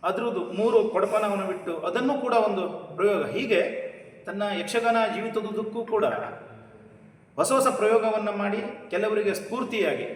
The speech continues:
ಪ್ರೇರಣೆಯಾಗಿ, ಮಾದರಿಯಾಗಿ ಯಕ್ಷಗಾನ ರಂಗದಲ್ಲಿ ಇವತ್ತಿಗೂ ವಿದ್ಯಾಧರ ರಾವ್ ಅವರು ಹೇಳಿದಾಗೆ ಅತ್ಯಂತ ಬಹುಬೇಡಿಕೆಯ ಸ್ತ್ರೀವೇಷಧಾರಿಯಾಗಿ ಮಿಂಚ್ತಾ ಇದ್ದಾರೆ.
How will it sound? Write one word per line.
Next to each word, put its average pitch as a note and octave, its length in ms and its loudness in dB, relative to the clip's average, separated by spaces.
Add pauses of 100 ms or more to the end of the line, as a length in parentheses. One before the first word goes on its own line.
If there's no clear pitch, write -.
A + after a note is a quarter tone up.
ಪ್ರೇರಣೆಯಾಗಿ, G3+ 640 2 (180)
ಮಾದರಿಯಾಗಿ G3+ 600 2 (500)
ಯಕ್ಷಗಾನ A3 360 -2 (100)
ರಂಗದಲ್ಲಿ F#3+ 400 -4 (120)
ಇವತ್ತಿಗೂ A3+ 460 0 (480)
ವಿದ್ಯಾಧರ G3+ 400 2 (320)
ರಾವ್ F3+ 160 2
ಅವರು E3 200 -6
ಹೇಳಿದಾಗೆ F#3+ 380 0 (680)
ಅತ್ಯಂತ B3+ 520 -4 (460)
ಬಹುಬೇಡಿಕೆಯ G#3+ 640 4 (240)
ಸ್ತ್ರೀವೇಷಧಾರಿಯಾಗಿ G3+ 920 0 (380)
ಮಿಂಚ್ತಾ F#3+ 360 -2
ಇದ್ದಾರೆ. D#3+ 220 -4